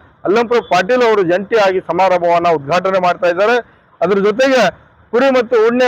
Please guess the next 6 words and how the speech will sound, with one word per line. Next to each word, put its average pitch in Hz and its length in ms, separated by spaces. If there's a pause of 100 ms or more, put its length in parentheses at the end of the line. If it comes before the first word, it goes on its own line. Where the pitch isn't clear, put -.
ಅಭಿವೃದ್ಧಿ 226 420 (340)
ನಿಗಮದ 208 360 (100)
ರಾಜ್ಯ 202 320
ಅಧ್ಯಕ್ಷರಾಗಿರುವಂತಹ 190 880
ದೇವೇಂದ್ರಪ್ಪ 190 560 (480)
ಮರ್ತೂರ್ 208 420